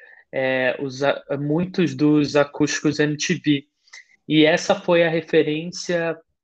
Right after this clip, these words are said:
pra toda, pra todas as músicas que a gente gravou. É, eu queria puxar,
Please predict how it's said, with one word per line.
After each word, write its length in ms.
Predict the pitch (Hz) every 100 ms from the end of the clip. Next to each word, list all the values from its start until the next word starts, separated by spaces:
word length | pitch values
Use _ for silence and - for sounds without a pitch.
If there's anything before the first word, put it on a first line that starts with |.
| _ -
pra 180 | 156
toda, 760 | 147 _ 175 202 190 202 175 - -
pra 120 | 156
todas 340 | 147 202 190 208
as 120 | 165
músicas 460 | 175 170 - 170
que 80 | -
a 60 | 165
gente 280 | 160 147 165
gravou. 580 | 160 175 135 135 127 _ - - - - _
É, 460 | - 127 127 123 117
eu 160 | - 127
queria 420 | - 143 156 156
puxar, 720 | - 147 - 151 151 151 147